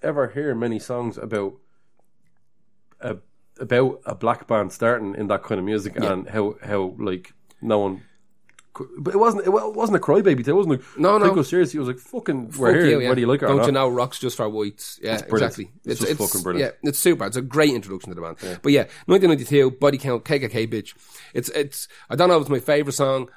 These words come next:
Speaker 2: on the album, but it's most definitely the one I listen to most.
Speaker 1: Yeah.
Speaker 2: Uh, uh, it, it's just, it's fucking stupid, but it's, it was so important at the time.
Speaker 1: Yeah,
Speaker 2: Right,
Speaker 1: yeah.
Speaker 2: what's your next one?
Speaker 1: My next one is from ninety-seven. I really would have thought this was earlier, but it's not. It's, uh,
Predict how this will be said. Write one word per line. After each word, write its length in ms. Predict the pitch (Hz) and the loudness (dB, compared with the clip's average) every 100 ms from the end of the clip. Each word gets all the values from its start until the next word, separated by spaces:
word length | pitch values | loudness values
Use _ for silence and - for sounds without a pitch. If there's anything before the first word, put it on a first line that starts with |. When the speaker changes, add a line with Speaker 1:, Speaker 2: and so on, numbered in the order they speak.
| - | -12
Speaker 2:
on 120 | 120 | -6
the 100 | 120 | -4
album, 320 | 120 123 117 - | -2 -2 -4 -12
but 100 | - | -12
it's 100 | 107 | -2
most 260 | 135 120 - | -2 -2 0
definitely 280 | 135 135 120 | -2 -2 -6
the 60 | 113 | -6
one 160 | 117 | -6
I 80 | 95 | -6
listen 280 | 98 113 113 | -6 -6 -8
to 140 | 110 | -8
most. 400 | 92 92 90 - - _ | -6 -6 -8 -10 -14 _
Speaker 1:
Yeah. 140 | 107 101 | -4 -2
Speaker 2:
Uh, 260 | 107 - | -2 -4
uh, 300 | 90 95 87 - - | -8 -10 -10 -12 -14
it, 420 | - - 110 131 | -14 -10 -8 -4
it's 180 | 131 - | -4 -2
just, 400 | 160 147 - - - | 2 2 0 -12 -12
it's 140 | 120 | -10
fucking 360 | - 196 175 151 | -2 2 2 0
stupid, 520 | - - 131 123 110 - _ - | -4 -2 -2 -2 -6 -8 _ -6
but 100 | 110 | -6
it's, 360 | 95 - - - - | -2 0 -2 -4 -6
it 120 | 123 | -4
was 120 | 113 | -2
so 260 | - 143 120 | 2 4 2
important 400 | 92 104 104 92 | -2 -8 -8 -10
at 80 | 95 | -14
the 60 | |
time. 280 | - 87 85 - _ | -12 -14 -14 -18 _
Speaker 1:
Yeah, 140 | 101 95 | -14 -10
Speaker 2:
Right, 120 | 95 | -4
Speaker 1:
yeah. 40 | 123 | -2
Speaker 2:
what's 160 | 147 | 0
your 80 | 151 | 2
next 160 | 143 139 | 2 -2
one? 80 | 117 _ _ - - - - - _ | -8 _ _ -20 -20 -20 -20 -20 _
Speaker 1:
My 80 | 113 | -2
next 260 | 117 123 - | -2 -2 -4
one 140 | 120 | -2
is 120 | 113 | -2
from 260 | - 110 110 | -4 -6 -2
ninety-seven. 640 | 113 117 - - 113 113 | -2 -4 -8 -8 -8 -6
I 80 | - | -4
really 280 | 214 147 101 | 0 0 -2
would 120 | 87 | -4
have 80 | 87 | -10
thought 200 | - 90 | -10 -8
this 140 | 98 | -8
was 120 | 82 82 | -10 -6
earlier, 300 | 120 147 113 | -4 0 -2
but 100 | 107 | -4
it's 140 | - | -6
not. 140 | 143 - | -2 -2
It's, 180 | - 120 | -2 0
uh, 220 | 110 | 0